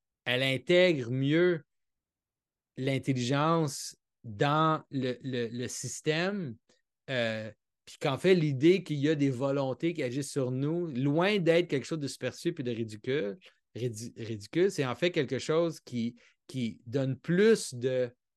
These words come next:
de solutions au problème de la relation entre la multiplicité et l'unité,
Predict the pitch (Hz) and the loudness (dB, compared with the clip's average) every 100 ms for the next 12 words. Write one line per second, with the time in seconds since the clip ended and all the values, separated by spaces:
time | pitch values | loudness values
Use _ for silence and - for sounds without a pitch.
0 | _ _ _ _ 120 131 131 - 147 135 | _ _ _ _ -8 -6 -2 2 2 2
1 | - 165 170 160 131 - 127 131 143 156 | 0 2 2 0 -4 -4 -4 -2 -2 -2
2 | 151 127 113 117 117 123 113 - 151 135 | -2 -2 -2 -2 0 0 -2 -4 -6 -4
3 | 123 113 117 117 - 123 117 139 131 110 | -6 -6 -6 -6 -10 -12 -8 -8 -8 -8
4 | 110 98 135 123 | -10 -6 -6 -6